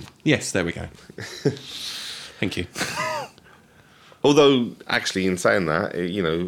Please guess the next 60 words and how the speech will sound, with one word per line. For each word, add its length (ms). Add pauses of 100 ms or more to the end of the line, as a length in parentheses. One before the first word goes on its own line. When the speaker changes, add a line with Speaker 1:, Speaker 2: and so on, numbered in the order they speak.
(140)
Speaker 2:
there 200
are, 80
the 180
lyrics 340
aren't 240
all 200
about 260
physicality. 280
Speaker 1:
No, 300
no, 160
Speaker 2:
You 60
know, 100
Speaker 1:
no, 60
Speaker 2:
like, 100
Speaker 1:
it's 140
Speaker 2:
you 200
need 160
to 80
talk 160
about 300
things, 200
tell 160
me 160
what 120
you 100
do. 260 (200)
You 100
know, 140
like, 240 (180)
you 200
Speaker 1:
Yeah, 100
Speaker 2:
know, 60
Speaker 1:
I 40
Speaker 2:
you 60
Speaker 1:
suppose 260
Speaker 2:
gotta 40
Speaker 1:
it's 100
Speaker 2:
have 80
Speaker 1:
quite 240
Speaker 2:
sex- 160
Speaker 1:
ambigu-, 260
ambiguous 640
in, 120
in, 140
in 160
the 80
lyrics, 380
yeah. 120
It's 100
Speaker 2:
Well, 160
Speaker 1:
very 140
Speaker 2:
it's 80
Speaker 1:
true. 80
Speaker 2:
kind 120
of 80
like, 200
you, 100
you, 400
to 140
be, 420